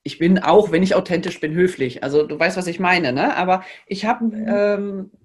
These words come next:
Speaker 1: vieles getan, von dem ich dachte, er mag mich dann lieber.
Speaker 2: Mhm. Mhm.
Speaker 1: Das funktioniert super, in, ähm,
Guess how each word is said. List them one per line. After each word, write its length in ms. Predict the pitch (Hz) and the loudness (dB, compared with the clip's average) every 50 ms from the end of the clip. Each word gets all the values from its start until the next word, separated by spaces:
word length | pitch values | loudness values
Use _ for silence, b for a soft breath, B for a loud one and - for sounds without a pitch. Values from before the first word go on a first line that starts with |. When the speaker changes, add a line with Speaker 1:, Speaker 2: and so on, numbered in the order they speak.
| _ _ _ _ _ _ _ _ - | _ _ _ _ _ _ _ _ -20
Speaker 1:
vieles 480 | - - - 269 302 330 359 349 - | -8 0 2 4 4 4 2 -2 -4
getan, 500 | - 220 214 - 208 190 202 214 254 294 | -6 -8 -6 -2 -2 0 0 2 0 0
von 220 | 285 - 240 214 196 | -2 -2 -4 -2 -2
dem 240 | 196 196 190 190 | -2 -2 -2 -2
ich 380 | 185 156 240 269 - - _ _ | -4 -4 -6 -6 -8 -14 _ _
dachte, 560 | - 139 139 160 240 - - - 247 254 262 - - | 0 2 2 2 0 -4 -8 -6 -6 -6 -6 -6 -4
er 140 | - 208 214 | -2 -2 -2
mag 280 | 220 214 226 233 - | -2 -2 -4 -6 -6
mich 160 | 196 165 - | -8 -8 -8
dann 140 | - 131 131 123 | -10 -10 -10 -10
lieber. 380 | 123 131 - - - - - _ _ _ _ _ _ _ _ _ _ - | -10 -12 -12 -14 -14 -16 -18 _ _ _ _ _ _ _ _ _ _ -4
Speaker 2:
Mhm. 460 | 202 196 185 170 165 180 180 170 175 b b b b b | -2 -2 -2 -4 -6 -8 -12 -14 -18 b b b b b
Mhm. 440 | b 202 190 170 165 170 165 165 170 _ _ _ _ - | b -4 -4 -4 -4 -8 -10 -12 -16 _ _ _ _ -2
Speaker 1:
Das 220 | 208 208 208 - | -2 -2 -2 -2
funktioniert 600 | - 233 262 269 269 - 247 233 240 247 240 233 | -2 -2 -2 -2 0 0 0 2 2 2 0 -2
super, 580 | - 226 240 277 277 - 156 123 117 - - _ _ _ _ _ _ _ _ _ _ _ _ _ | -2 -2 -2 -2 -2 -4 -8 -8 -8 -8 -12 _ _ _ _ _ _ _ _ _ _ _ _ _
in, 400 | - 185 185 180 170 165 156 - - | -4 -2 -2 -2 -2 -4 -4 -4 -4
ähm, 580 | 151 143 147 151 151 147 147 143 147 147 147 | -2 -2 0 0 0 -2 -2 -4 -4 -8 -10